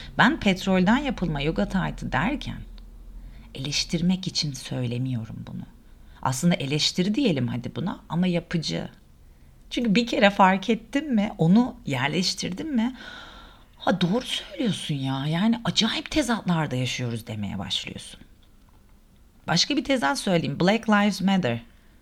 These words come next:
Şu anda Amerika'da olan, şu anda herkesin kullandığı hashtag'i düşünün. Black Lives Matter, siyah hayatlar önemlidir kadar ırkçı bir cümle ben duymadım hayatımda. Bilmiyorum anlatabiliyor muyum?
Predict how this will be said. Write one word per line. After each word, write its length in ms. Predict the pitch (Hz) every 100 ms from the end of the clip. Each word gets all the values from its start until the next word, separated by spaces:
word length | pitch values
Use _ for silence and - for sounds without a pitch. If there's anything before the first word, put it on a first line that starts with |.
| _ -
Şu 120 | 165
anda 140 | 165
Amerika'da 400 | 160 175 - 151
olan, 300 | 143 135 135
şu 160 | - 170
anda 140 | 165
herkesin 280 | 190 202 180
kullandığı 360 | 175 170 170 175
hashtag'i 500 | 185 190 190 185 180
düşünün. 400 | - 95 110 123 - -
Black 320 | 139 160 262 262
Lives 300 | 226 233 208
Matter, 240 | 208 151
siyah 420 | - - 185 269
hayatlar 460 | 247 196 190 185 -
önemlidir 480 | 170 185 208 220 202
kadar 360 | 185 170 -
ırkçı 320 | 175 175 -
bir 60 | 226
cümle 280 | 185 180 175
ben 180 | - 196
duymadım 340 | 226 330 185
hayatımda. 600 | 143 147 127 - - - - - - - - - - - - - - - - - - - - - - - - -
Bilmiyorum 420 | 170 262 339 294
anlatabiliyor 680 | 240 214 220 233 196 196 202
muyum? 360 | 196 135 117 107